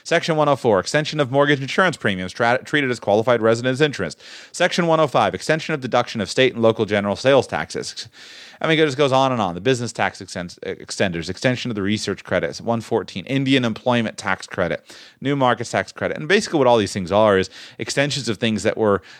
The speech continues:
uh, that were scheduled to expire. I haven't read the whole bill here and just looking at the summary. <sighs> We live in a nation of incompetence, uh, incompetent rulers, and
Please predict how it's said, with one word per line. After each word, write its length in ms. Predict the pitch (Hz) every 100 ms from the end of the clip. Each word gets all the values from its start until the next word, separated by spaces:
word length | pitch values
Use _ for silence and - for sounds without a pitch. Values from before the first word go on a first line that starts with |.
| -
uh, 260 | 104 98 95
that 240 | 107 101
were 460 | 113 101 98 98 - - - _
scheduled 500 | - 127 113 107 98
to 240 | - 92 - _ - -
expire. 540 | 92 - 120 113 87
I 80 | 95
haven't 180 | 110 95
read 160 | 98
the 80 | 90
whole 260 | 90 90 80
bill 340 | 73 90 87
here 260 | 82 80 87
and 120 | 85
just 180 | 87 - -
looking 220 | 95 92
at 100 | 85
the 120 | 87
summary. 580 | - - 92 87 73 78 - - - - - - _ _ _ _ _ _ _ _
<sighs> 120 | - - - - - _ _ _ _ _ _ _ _ _ _ _ _ _ _ _
We 380 | - 123 190 127 -
live 220 | 120 107
in 60 | 98
a 60 |
nation 340 | 90 90 - 98
of 80 |
incompetence, 880 | 85 - - 85 - - 62 - -
uh, 280 | - 95 78 - - - -
incompetent 680 | 92 104 147 147 120 104 -
rulers, 520 | 90 82 73 73 -
and 400 | 120 117 104 98